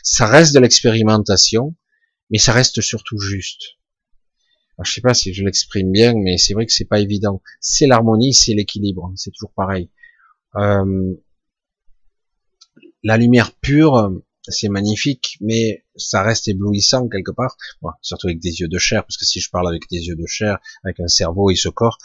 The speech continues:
évidemment. Mais, euh, le but ici, c'est d'expérimenter toute la coloration, toute la gamme,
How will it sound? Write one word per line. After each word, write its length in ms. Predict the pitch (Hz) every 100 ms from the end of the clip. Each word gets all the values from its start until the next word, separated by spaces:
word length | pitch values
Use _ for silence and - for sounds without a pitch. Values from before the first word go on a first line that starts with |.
| - -
évidemment. 420 | 90 92 98 92 - - -
Mais, 240 | 101 98
euh, 280 | 92 87 87 - _ _ _ _ _ _ _ _ _ _ _ _ _ _
le 180 | - 120
but 260 | 117 165 170
ici, 220 | 113 -
c'est 160 | 147 110
d'expérimenter 800 | 98 - - 104 104 107 104 139
toute 260 | - 113
la 140 | 107 95
coloration, 640 | - - 107 104 104 117
toute 200 | 107 98
la 100 | 98
gamme, 420 | 90 104 101 90